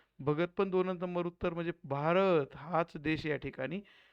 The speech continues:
मी आता कोणी हँड रेज केला तरी त्यांना उत्तर सांगायला सांगितलेलं नाही. इंडिया म्हणजे भारत, पर्याय क्रमांक दोन. बहुतांश विद्यार्थ्यांची उत्तरं बरोबर आलेली आहेत.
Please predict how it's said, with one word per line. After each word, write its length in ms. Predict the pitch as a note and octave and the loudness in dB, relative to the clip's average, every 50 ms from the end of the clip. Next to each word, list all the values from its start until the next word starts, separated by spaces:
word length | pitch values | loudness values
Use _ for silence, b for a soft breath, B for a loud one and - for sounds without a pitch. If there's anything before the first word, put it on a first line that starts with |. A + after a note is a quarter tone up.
| b b b b _ _ _ - C#4 | b b b b _ _ _ -14 -10
मी 160 | D3+ D3+ D#3+ | -6 -2 -2
आता 180 | D#3+ D#3+ - | -2 0 -2
कोणी 280 | E3+ - - G3 F3+ F3+ | -4 -4 -4 -4 -2 -2
हँड 260 | D#3 E3 E3+ D#3+ D3+ | 0 0 -2 -2 0
रेज 160 | E3+ F#3 F3+ | 0 -2 -2
केला 220 | F3+ F#3+ E3+ D#3+ D#3+ | 0 0 0 2 2
तरी 120 | E3 E3+ | 0 0
त्यांना 300 | F3 - E3 D3+ D3+ D#3 | 0 -2 -2 -2 -2 -2
उत्तर 300 | D#3+ D3+ - - - D3 | -2 -4 -4 -4 -6 -6
सांगायला 400 | C#3+ - D#3+ C#3+ C3+ C3 B2+ C#3 | -4 -2 -4 -2 -2 -2 -2 -4
सांगितलेलं 600 | C#3+ - C3+ B2 B2 A#2+ B2 - G#3+ B2 A#2+ A#2+ | -4 -6 -6 -6 -6 -8 -10 -10 -8 -6 -6 -6
नाही. 260 | C3 C3+ C3+ C#3 D#3+ E3+ _ B B B B B B | -4 -6 -6 -6 -8 -10 _ B B B B B B
इंडिया 480 | - C#3+ E3 F3 E3+ F3+ D3+ C3+ B2+ - - - - | -4 -4 -2 0 0 2 2 2 2 0 -6 -8 -12
म्हणजे 180 | - C3+ C3+ C#3+ | -10 -8 -6 -4
भारत, 400 | C3+ C#3+ D3+ E3 E3 D3 B2+ B2 - - - - | -2 -2 0 0 0 0 -2 -4 -8 -14 -14 -8
पर्याय 240 | - C#3+ C#3 C#3 C3+ | -6 -2 -2 -2 -2
क्रमांक 400 | - D3 C#3 C3 C3+ C3 - C#3 | -4 -6 -8 -8 -8 -8 -8 -8
दोन. 280 | C3+ C3 D3+ D#3+ E3 E3 b b b b b b b b b | -6 -2 -2 -2 -2 -4 b b b b b b b b b
बहुतांश 480 | D3 D3 D#3 D3+ - E3+ E3 E3+ D#3+ - E3+ | 0 0 2 2 2 0 -2 -2 -4 -8 -8
विद्यार्थ्यांची 580 | D3+ C3+ B2+ D3 C#3 - - D3 C#3+ - - | -8 -6 -4 -6 -6 -4 -6 -10 -8 -8 -8
उत्तरं 440 | D3 B2+ - - - C#3+ C#3 D3+ D3+ | -10 -10 -10 -8 -8 -6 -6 -4 -4
बरोबर 440 | C#3+ C#3 C3 B2+ B2 A#2+ C#3 D3 - - | -4 -6 -4 -6 -4 -4 -4 -4 -4 -4
आलेली 440 | - D3 B2+ B2 A#2+ A#2+ B2+ - F#3 | -4 -4 -4 -4 -6 -8 -8 -6 -4
आहेत. 240 | D3+ C#3 A#2 A#2+ | -4 -4 -4 -6